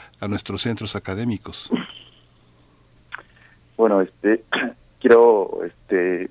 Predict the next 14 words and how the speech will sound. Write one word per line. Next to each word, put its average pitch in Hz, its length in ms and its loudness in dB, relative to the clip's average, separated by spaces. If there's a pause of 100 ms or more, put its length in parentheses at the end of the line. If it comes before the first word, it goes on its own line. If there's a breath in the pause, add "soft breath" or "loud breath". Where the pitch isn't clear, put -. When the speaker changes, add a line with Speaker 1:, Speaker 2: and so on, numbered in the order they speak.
Speaker 2:
<clears throat> - 480 -6
mencionar 113 540 4
que 107 300 2
justo 123 540 2
lo 92 140 0
que 98 100 0
a 92 40 4
mí 104 160 -4
me 107 160 -2
hizo 113 320 -4
salir 95 260 -2
de 110 120 0
mi 98 100 -6
comunidad 87 600 0